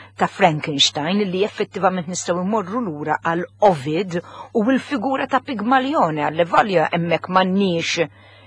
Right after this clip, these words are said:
eh, l-isfumaturi jew in-nuances tal-horror, hawnhekk għandna tradizzjoni letterarja u anki ċinematografika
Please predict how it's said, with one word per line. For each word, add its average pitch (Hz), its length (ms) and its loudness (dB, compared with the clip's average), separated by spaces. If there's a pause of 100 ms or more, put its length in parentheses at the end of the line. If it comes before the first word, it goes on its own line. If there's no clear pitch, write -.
eh, - 320 -6
l-isfumaturi 196 1040 0
jew 196 80 4 (140)
in-nuances 175 800 2
tal-horror, 165 880 2 (400)
hawnhekk 415 460 4
għandna 180 180 0
tradizzjoni 151 1000 -4 (380)
letterarja 131 880 -2 (240)
u 285 160 -2
anki 277 240 -4
ċinematografika 185 1200 -4